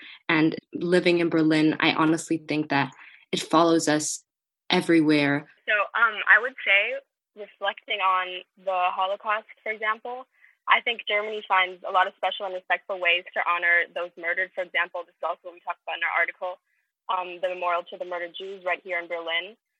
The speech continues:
Speaker 2: I think that's a really special way to honor their past. And also the Stolpersteine all across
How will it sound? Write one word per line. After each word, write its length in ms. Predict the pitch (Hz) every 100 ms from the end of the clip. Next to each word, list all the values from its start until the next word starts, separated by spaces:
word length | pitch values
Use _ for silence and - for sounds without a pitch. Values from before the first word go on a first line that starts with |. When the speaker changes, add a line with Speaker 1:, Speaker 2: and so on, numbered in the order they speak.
| _
Speaker 2:
I 80 | 208
think 80 | 196
that's 160 | 180 -
a 80 | 175
really 240 | 180 180 175
special 400 | - 170 - 180
way 320 | 170 170 170 185 _ _ _ _
to 80 | - -
honor 400 | 175 175 185 240 _ _ _ _ _ -
their 160 | 180
past. 400 | 196 165 170 - _ -
And 400 | 180 180 180 170 _ _
also 220 | 196 196 180
the 80 | 180
Stolpersteine 640 | - 175 214 214 208 214 220 226 _
all 180 | 185 185
across 260 | 185 190